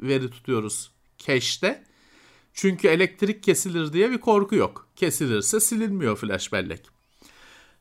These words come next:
İşte bütün bu verilerin, bir şeylerin, gelişmelerin sonucunda biz diyor hard diski yepyeni bir hale get-, hale getirdik. Çok daha yüksek kapasitelerde,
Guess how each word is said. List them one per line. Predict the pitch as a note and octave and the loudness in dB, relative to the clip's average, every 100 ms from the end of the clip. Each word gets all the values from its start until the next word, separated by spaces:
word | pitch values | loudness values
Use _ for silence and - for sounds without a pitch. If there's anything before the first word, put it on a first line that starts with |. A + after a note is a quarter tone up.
| _ _ _ _ - | _ _ _ _ -4
İşte | - G3+ | 0 2
bütün | A#3+ F#4 E4 | 4 4 6
bu | C#4 | 6
verilerin, | G#3 F#3+ F#3 F3+ E3+ F#3 - - | 6 6 6 2 0 -6 -14 -8
bir | D#3+ F#3 C#3+ | -2 -2 -2
şeylerin, | - F#3 F3 F3 E3+ F3+ _ _ - | 0 2 2 0 -2 -4 _ _ -4
gelişmelerin | E3 F3+ - G3 F#3 F#3 F3+ E3+ - _ | 0 2 0 -2 -2 -2 -4 -8 -14 _
sonucunda | - G#3 G3 E3+ F3 E3+ A3+ D#4+ | -4 -2 0 -2 -4 -4 -4 -2
biz | C#4+ G#3 D#3 | -2 -4 -2
diyor | D#3+ A#3+ D#4+ - _ _ _ | 0 2 0 -6 _ _ _
hard | - A3+ F#3+ | 4 4 4
diski | E3 - C#4+ | -2 -4 0
yepyeni | C4 A3+ A3+ E3+ A3+ | 0 0 0 0 2
bir | A#3 | 2
hale | G#3 G3+ F#3+ | 2 2 2
get-, | C#3 C3+ | 0 -2
hale | E3+ F3+ F3+ | 2 2 2
getirdik. | C#3+ A#2+ F#2+ - - _ _ _ _ _ _ _ _ _ _ - | -2 -2 -6 -6 -20 _ _ _ _ _ _ _ _ _ _ -2
Çok | G#3 F#3 F3 | -2 0 2
daha | D3+ | 2
yüksek | C#3+ - E3 - - | 2 -2 -4 -4 -4
kapasitelerde, | B2 A#2+ A2 - A2+ G#2 G#2 A#2 A#3+ - | -4 -2 -4 -2 0 0 0 -2 -6 -8